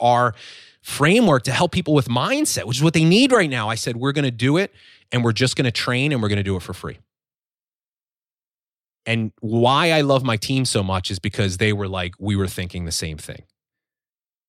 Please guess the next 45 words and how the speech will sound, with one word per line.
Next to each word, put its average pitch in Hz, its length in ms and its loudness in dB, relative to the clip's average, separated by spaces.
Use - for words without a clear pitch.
And 143 160 2
that's 269 240 0
how 220 140 0
you 185 180 0
know 160 160 2
you've 123 200 -2
got 120 200 -2
the 113 80 -2
right 110 200 -2
people 101 320 -4
on 95 120 -2
your 90 140 -4
team 90 280 -8
and 90 100 -8
in 90 100 -6
your 85 120 -6
corner, 87 400 -6
when 87 140 -6
they're 104 260 -2
already 117 480 2
thinking 90 400 -8
what 85 220 -8
you're 80 100 -6
thinking. 73 380 -12
So 143 120 2
we 147 100 6
shifted 190 420 0
gears 170 300 4
really 135 220 2
quickly. 85 540 -4
And 113 220 -6
what 131 200 2
I'm 131 140 2
doing 143 260 4
this 165 220 0
week 117 300 -6
is 117 120 -4
I'm 135 160 4
doing 151 220 4
a 147 60 2
free 160 240 -2
training 156 400 0
on 151 100 0
the 143 60 -4
formula. 156 500 -4